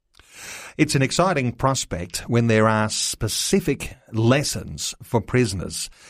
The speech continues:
Uh, in the Prison Bible, what are the primary types of lessons that are there that, uh, that you might be able to identify as, uh, really outstanding when it comes to people who are in prison?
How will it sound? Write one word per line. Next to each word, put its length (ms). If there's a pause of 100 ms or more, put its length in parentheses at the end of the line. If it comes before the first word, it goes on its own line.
(220)
Uh, 160
in 300
the 100
Prison 340
Bible, 480
what 300
are 40
the 120
primary 600
types 400
of 300
lessons 520
that 120 (220)
are 100
there 320
that, 260
uh, 440
that 140
you 60
might 220
be 100
able 180
to 100
identify 640
as, 280
uh, 220
really 680
outstanding 640
when 140
it 80
comes 260
to 160
people 360
who 160
are 140
in 160
prison? 400